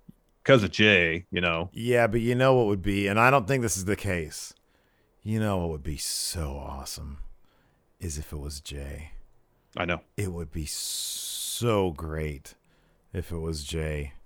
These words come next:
Speaker 2: Oh,
Speaker 1: Oof.
Speaker 2: God, that sucked.
Speaker 1: It's been a good match.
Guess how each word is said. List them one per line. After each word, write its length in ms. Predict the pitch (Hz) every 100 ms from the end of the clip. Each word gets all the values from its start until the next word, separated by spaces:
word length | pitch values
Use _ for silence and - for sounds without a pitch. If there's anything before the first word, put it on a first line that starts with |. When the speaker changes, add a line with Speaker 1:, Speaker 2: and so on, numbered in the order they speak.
| _ _ _ _ _ -
Speaker 2:
Oh, 280 | 190 165 -
Speaker 1:
Oof. 180 | 240 110
Speaker 2:
God, 380 | 127 123 78 -
that 300 | 113 117 -
sucked. 960 | - - - - - 117 78 - - -
Speaker 1:
It's 80 | -
been 140 | 87
a 40 |
good 120 | 82 85
match. 360 | 104 113 -